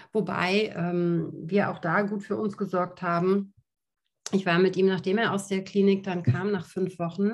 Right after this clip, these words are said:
relativ zügig, ähm, bei einer, ähm,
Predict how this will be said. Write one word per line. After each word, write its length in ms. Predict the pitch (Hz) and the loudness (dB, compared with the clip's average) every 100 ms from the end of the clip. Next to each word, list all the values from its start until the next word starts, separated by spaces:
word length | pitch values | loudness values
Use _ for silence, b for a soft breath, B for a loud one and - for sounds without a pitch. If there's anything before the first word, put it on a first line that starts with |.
| - _ _ _ _ - | -4 _ _ _ _ -2
relativ 580 | 233 240 - 196 - | 0 0 -2 -6 -6
zügig, 840 | - - 208 202 175 175 202 - _ _ _ _ _ - | -10 -4 -2 0 0 0 -2 -6 _ _ _ _ _ -6
ähm, 360 | 175 170 170 | -2 0 2
bei 260 | 165 165 - | 2 0 0
einer, 720 | 165 170 165 160 156 156 - | 0 2 2 2 0 0 -4
ähm, 380 | 147 147 143 147 | -4 -4 -4 -6